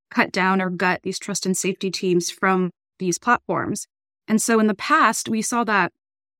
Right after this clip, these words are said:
content moderation decisions, generally, they trended in the same direction with maybe some outliers, but generally there was, like, an industry trend and standard where things were heading towards a similar direction.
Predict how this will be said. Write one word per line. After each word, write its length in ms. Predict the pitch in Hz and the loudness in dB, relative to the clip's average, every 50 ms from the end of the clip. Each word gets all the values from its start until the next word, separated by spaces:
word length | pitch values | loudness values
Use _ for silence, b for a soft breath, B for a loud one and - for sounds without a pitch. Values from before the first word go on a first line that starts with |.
| _ _ _ _ _ _ | _ _ _ _ _ _
content 340 | - 240 233 233 - 254 - | 0 2 2 2 2 2 2
moderation 500 | 247 240 220 220 190 180 196 - - 202 | 2 4 4 4 2 2 0 0 -2 -2
decisions, 580 | 180 196 185 - 226 208 202 220 214 214 202 - _ _ _ _ _ _ - | -2 -2 0 0 0 0 2 2 2 2 2 0 _ _ _ _ _ _ -4
generally, 560 | 185 - 233 247 269 285 311 330 330 349 349 | 2 4 6 6 8 6 6 4 4 4 4
they 140 | 330 294 262 | 4 2 2
trended 500 | - - - - 240 240 254 262 277 269 - - | 0 0 0 2 4 4 4 4 2 2 0 0
in 140 | 220 233 226 | 0 2 2
the 100 | 226 220 | 0 0
same 260 | - - 214 208 202 | -2 -2 -2 -2 -2
direction 600 | 190 196 180 175 - - - 202 196 190 202 - _ _ _ _ _ _ | -2 -4 -4 -4 -4 -4 -2 -2 -2 -2 -4 -8 _ _ _ _ _ _
with 360 | - 220 220 214 214 - - - - | 2 4 4 4 2 0 -4 -2 2
maybe 320 | 233 269 285 262 285 277 | 4 6 6 6 6 6
some 200 | - - 269 - | 4 2 0 0
outliers, 520 | - 202 196 - 202 208 202 202 208 202 - | 0 -2 -2 -2 -2 0 0 0 -2 -2 -2
but 120 | - 202 | -2 -2
generally 600 | 190 247 240 240 247 247 247 254 254 247 254 240 _ _ _ _ _ _ - | 0 2 2 4 4 4 2 2 2 0 0 -2 _ _ _ _ _ _ -10
there 120 | 220 214 | -10 -8
was, 240 | 196 196 190 190 - - _ _ _ - | -6 -8 -8 -8 -10 -14 _ _ _ -8
like, 140 | 185 175 | -6 -4
an 60 | 196 180 | -4 -4
industry 580 | - 196 190 180 185 190 - - - 196 190 190 | -2 -2 -2 -2 -2 -4 -4 -4 -4 -4 -4 -4
trend 360 | - - 302 285 277 269 269 | -2 0 2 4 6 6 6
and 120 | 262 254 | 4 2
standard 400 | - - - 208 202 196 208 190 | 0 -2 -4 -4 -4 -6 -6 -8
where 120 | 185 202 190 | -8 -8 -6
things 260 | - 202 196 196 - | -2 -2 -2 -2 -2
were 80 | 196 | -4
heading 380 | 190 - - 185 185 185 185 185 | -2 -2 0 2 4 4 4 2
towards 340 | - - 180 175 175 175 175 | 2 0 0 0 0 0 -2
a 40 | 180 | -4
similar 360 | - - 185 180 175 180 175 | -2 0 0 2 0 0 -2
direction. 560 | 170 170 180 190 - - - 294 294 311 | -4 -4 -6 -6 -2 0 2 4 6 6